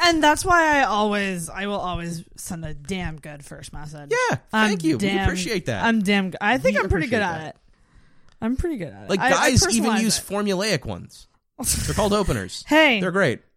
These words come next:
Speaker 1: How's your night?
Speaker 2: Oh, no, those are not those.
Speaker 1: Oh, formulaic?
Speaker 2: No, canned openers?
Speaker 1: What do you mean?
Speaker 2: Canned openers are, uh, a thing out of, like, pickup culture, which is, like,
Speaker 1: Oh,
Speaker 2: uh,
Speaker 1: fuck's
Speaker 2: a story.
Speaker 1: sakes.
Speaker 2: No,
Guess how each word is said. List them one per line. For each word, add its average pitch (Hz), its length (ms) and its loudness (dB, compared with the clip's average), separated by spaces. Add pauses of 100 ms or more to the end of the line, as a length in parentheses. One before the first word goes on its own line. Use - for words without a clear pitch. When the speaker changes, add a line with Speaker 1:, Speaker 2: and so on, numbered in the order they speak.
(460)
Speaker 1:
How's 262 280 6
your 269 80 4
night? 262 260 4 (180)
Speaker 2:
Oh, 185 140 6
no, 180 180 6
those 123 160 0
are 151 60 0
not 120 160 0
those. 95 280 -8 (600)
Speaker 1:
Oh, 269 180 4 (420)
formulaic? 220 520 0 (100)
Speaker 2:
No, 151 80 2
canned 160 380 0
openers? 220 600 0 (440)
Speaker 1:
What 226 100 0
do 247 60 6
you 254 80 6
mean? 247 240 2
Speaker 2:
Canned 196 180 2
openers 190 400 0
are, 160 220 2
uh, 135 420 2
a 127 40 -2
thing 156 200 -4
out 143 100 0
of, 135 160 -2
like, 117 160 -4
pickup 123 460 -2 (160)
culture, 107 460 -2
which 104 240 -6
is, 107 180 -6
like, 110 320 -2
Speaker 1:
Oh, 214 40 0 (400)
Speaker 2:
uh, - 20 -4
Speaker 1:
fuck's 131 340 2
Speaker 2:
a 135 40 2
story. 151 320 2
Speaker 1:
sakes. - 220 -10
Speaker 2:
No, 190 240 2